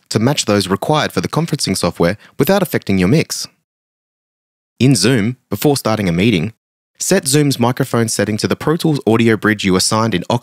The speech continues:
I O, enable hi-fi music mode and stereo, choose auto suppress and turn echo cancel off. When joining the meeting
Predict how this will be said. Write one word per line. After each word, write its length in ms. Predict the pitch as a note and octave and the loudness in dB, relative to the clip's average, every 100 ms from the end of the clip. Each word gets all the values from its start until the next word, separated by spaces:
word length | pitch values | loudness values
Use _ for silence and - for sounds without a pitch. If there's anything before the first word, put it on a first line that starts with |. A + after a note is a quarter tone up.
| - | -2
I 200 | A#2+ F2+ | 0 2
O, 220 | F2 G2 _ _ _ - | 0 -2 _ _ _ -4
enable 380 | G#2 G#2 G2 | 0 2 0
hi-fi 460 | F#2 - D3 - D3 | -2 -2 -2 0 -2
music 320 | A2 G#2+ A2 | 0 0 0
mode 260 | G2+ G2 F#2 - | 0 0 -2 -4
and 180 | F#2 E2+ | -4 -4
stereo, 560 | - C3 C3 D#2 G2+ - _ _ _ _ _ | -2 0 0 0 -2 -6 _ _ _ _ _
choose 280 | - A2 F#2+ | 0 0 0
auto 220 | A#2+ D#3 D3+ | 0 2 0
suppress 440 | - - A2+ A2 - | -2 -4 -4 -2 -4
and 180 | F#2+ | -4
turn 260 | F2 G#2+ A2 - | -2 -2 -2 -4
echo 240 | B2+ D3 | -2 -2
cancel 400 | C3+ A2 G#2 A2 | -2 -4 -2 -4
off. 400 | E2+ E2 - - _ _ _ _ _ | -2 -2 -4 -12 _ _ _ _ _
When 220 | - G2+ | -2 0
joining 360 | F#2 B2 E3+ F3 | 2 2 2 2
the 80 | F#2+ | 2
meeting 360 | F2 E2 G#2+ | 0 0 -2